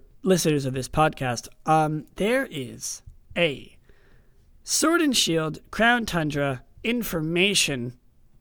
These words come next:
uh, being released tomorrow, September twenty-ninth, via a YouTube stream. Uh, and unfortunately, as much as I would have loved to delay this episode until tomorrow, I am actually recording,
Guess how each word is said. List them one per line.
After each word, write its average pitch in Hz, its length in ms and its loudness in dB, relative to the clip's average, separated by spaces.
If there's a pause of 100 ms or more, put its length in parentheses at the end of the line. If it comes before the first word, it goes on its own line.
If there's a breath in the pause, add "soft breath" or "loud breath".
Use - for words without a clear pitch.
(480 loud breath)
uh, 135 180 0
being 214 320 2
released 143 560 -2
tomorrow, 165 960 2
September 220 640 0
twenty-ninth, 196 760 0
via 160 380 0
a 165 60 0
YouTube 160 640 -2
stream. 127 440 -2 (440 loud breath)
Uh, 156 280 4
and 165 300 -2
unfortunately, 170 1120 -4
as 160 260 -2
much 226 460 0
as 185 160 2
I 170 100 2
would 160 180 2
have 156 140 0
loved 180 380 2
to 180 80 -2
delay 156 260 0
this 147 220 -2
episode 147 340 -2
until 131 220 -4
tomorrow, 131 500 -2
I 139 280 2
am 165 140 0
actually 143 360 0
recording, 143 760 -2